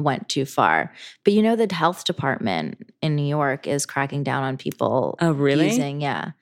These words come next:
Speaker 1: Um, ac-,
Speaker 2: Charcoal?
Speaker 1: yeah.
Speaker 2: Interesting.
Speaker 1: Mm-hmm.
Speaker 2: Interesting.
Speaker 1: It's like a,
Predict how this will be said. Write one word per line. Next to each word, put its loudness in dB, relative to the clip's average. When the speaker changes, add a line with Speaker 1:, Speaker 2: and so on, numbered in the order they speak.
Speaker 1:
Um, 2
ac-, -2
Speaker 2:
Charcoal? 2
Speaker 1:
yeah. 2
Speaker 2:
Interesting. 0
Speaker 1:
Mm-hmm. -2
Speaker 2:
Interesting. 0
Speaker 1:
It's 0
like 0
a, 0